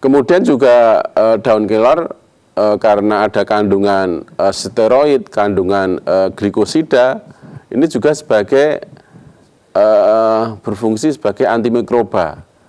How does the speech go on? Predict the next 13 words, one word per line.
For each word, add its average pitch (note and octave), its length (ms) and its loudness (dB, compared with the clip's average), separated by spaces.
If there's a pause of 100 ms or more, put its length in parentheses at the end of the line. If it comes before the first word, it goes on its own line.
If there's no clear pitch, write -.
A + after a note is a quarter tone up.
(640)
ya, A#2 240 -6 (320)
antimikroba, A2 1300 -2 (500)
kemudian A2+ 460 -2
juga, D3 560 0 (480)
eh, A#2+ 480 4
antivirus C3+ 640 -2
dan G2 240 -2
lain F#2 80 -4
sebagainya. D#2+ 560 -12 (400)
Nah, - 140 -16 (1120)
ini B2 320 0
daun F#2 260 -4
kelor. D#2+ 380 -8